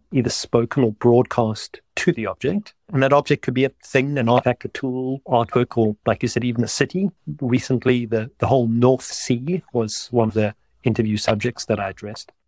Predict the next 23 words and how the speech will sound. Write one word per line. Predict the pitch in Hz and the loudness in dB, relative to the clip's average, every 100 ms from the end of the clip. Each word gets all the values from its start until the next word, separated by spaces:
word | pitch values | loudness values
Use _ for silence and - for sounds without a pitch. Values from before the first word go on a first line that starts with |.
| - | -2
And | 139 143 - | 0 0 -4
no | 160 143 147 143 139 135 131 131 131 _ - | 2 4 6 4 2 0 0 -2 -6 _ 0
answers | 131 170 170 - 190 170 | 4 4 2 2 2 2
are | 165 151 | 0 0
written | 151 - 180 | 0 0 -2
or | 156 | 0
suggested. | - 117 127 - - 220 - _ | -2 -2 -2 -4 -4 -6 -8 _
And | 139 143 | -4 -4
each | 135 - | -4 -2
question | 139 127 - | -2 0 0
is | 123 - | 0 2
followed | 127 120 120 | 2 2 2
by | - 113 107 107 - | 2 2 0 -2 -6
a | 117 | -4
short | - 135 120 - | 2 2 2 -2
pause, | - 139 135 175 - | 0 2 2 0 -2
a | |
kind | 117 | -6
of | 110 | -8
period | - 123 113 | -4 -2 -2
of | 104 | -8
silence | - - 107 131 190 - | -12 -10 -8 -8 -8 -12
of | - | -14